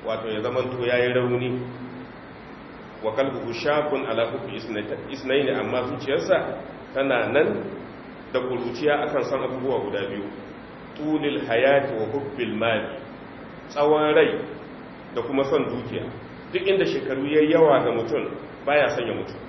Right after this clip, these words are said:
So yake a ƙara masa yawan shekarun.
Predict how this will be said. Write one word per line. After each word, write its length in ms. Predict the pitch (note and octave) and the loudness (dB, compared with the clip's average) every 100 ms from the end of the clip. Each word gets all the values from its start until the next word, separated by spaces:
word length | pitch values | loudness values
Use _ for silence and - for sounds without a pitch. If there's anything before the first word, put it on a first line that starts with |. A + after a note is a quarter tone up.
| - - - - - - - | -14 -14 -14 -14 -16 -16 0
So 80 | F3 | 2
yake 160 | E3 E3 | 4 2
a 140 | E3 - | 0 2
ƙara 640 | D#3+ F#3 G3 F#3+ E3+ D3 | 6 8 10 10 8 6
masa 240 | D#3+ E3 | 4 6
yawan 300 | D#3 D#3 D#3 C3+ | 8 8 8 4
shekarun. 640 | A#2+ A2+ A#2+ C3+ - - | 2 0 0 0 0 -4